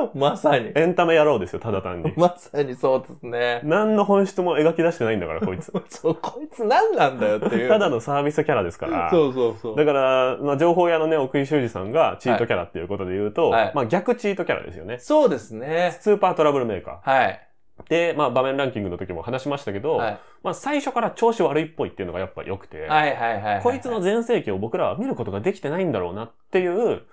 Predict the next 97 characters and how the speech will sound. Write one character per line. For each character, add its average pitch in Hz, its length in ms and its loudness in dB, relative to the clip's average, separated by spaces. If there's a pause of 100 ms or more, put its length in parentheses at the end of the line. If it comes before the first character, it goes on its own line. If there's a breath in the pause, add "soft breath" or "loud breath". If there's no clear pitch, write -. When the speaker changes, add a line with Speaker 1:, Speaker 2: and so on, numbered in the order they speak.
(340 soft breath)
Speaker 2:
本 226 180 2
当 220 120 2
は 196 220 0
ね、 180 240 -2
そ 120 100 -6
の 104 200 -2
脳 139 240 4
を 95 80 -2
使 - 160 -8
う 92 100 -4
仕 - 100 -8
事 95 200 -6
な 92 100 -6
の 82 100 -10
に、 147 120 -6
Speaker 1:
は 143 60 -4
い 95 40 -4
は 120 100 -6
い。 107 320 -14
Speaker 2:
ち - 80 -2
ょ - 40 4
っ 156 60 -14
と - 80 -10
ね、 101 200 -6
そ 117 100 -6
の 104 80 -4
脳 120 200 0
に 92 80 -4
悪 95 160 -10
影 113 220 2
響 85 140 -6
の 82 120 -10
あ 87 40 -6
り 92 80 -6
そ-、 - 180 -12
あ 95 40 -4
り 98 80 -4
そ 127 140 -4
う - 20 -4
な 160 140 -4
ド 107 120 -2
ラ 101 80 0
ッ 90 80 -6
グ 85 80 -10
に 82 80 -8
も 113 160 0
う 85 40 -6
使 - 160 -10
っ 139 120 -6
ち - 60 -14
ゃ 139 40 -6
っ 123 40 -14
て - 120 -6
る 127 60 0
っ 120 40 -4
て - 100 -12
い - 20 -12
う - 40 -14
ん 151 80 -16
で、 156 100 -12
Speaker 1:
は 139 200 2
い 131 80 0
は 120 40 -8
い 120 40 -8
は 113 60 -4
い - 40 -4
は 104 40 -8
い。 101 80 -14
Speaker 2:
も 139 80 -2
う - 20 -6
本 349 280 -2
調 330 180 -6
子 135 100 -6
じ 107 80 -6
ゃ - 40 -10
な 175 160 -10
い 170 60 -6
ん 123 80 -6
だ、 92 60 -10
こ 104 140 -8
い 92 60 -8
つ 104 100 -12
は。 87 100 -10
Speaker 1:
あ 127 340 -4
ー、 - 260 -10
わ - 120 -2
か - 80 -8
り 135 100 -6
ま 123 220 -10
す 127 160 -10
よ。 120 120 -2
Speaker 2:
そ 202 120 4
れ 240 80 6
が 233 100 2
切 208 240 2
な 220 140 4
い。 131 60 -6